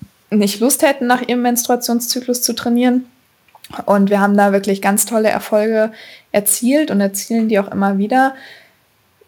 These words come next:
Ja, und da sehe ich wirklich jeden Monat mehr <laughs> oder weniger, wie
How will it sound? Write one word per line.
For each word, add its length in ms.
Ja, 320
und 340
da 240
sehe 280
ich 200
wirklich 680
jeden 280
Monat 500
mehr 140
<laughs> 120
oder 80
weniger, 560
wie 440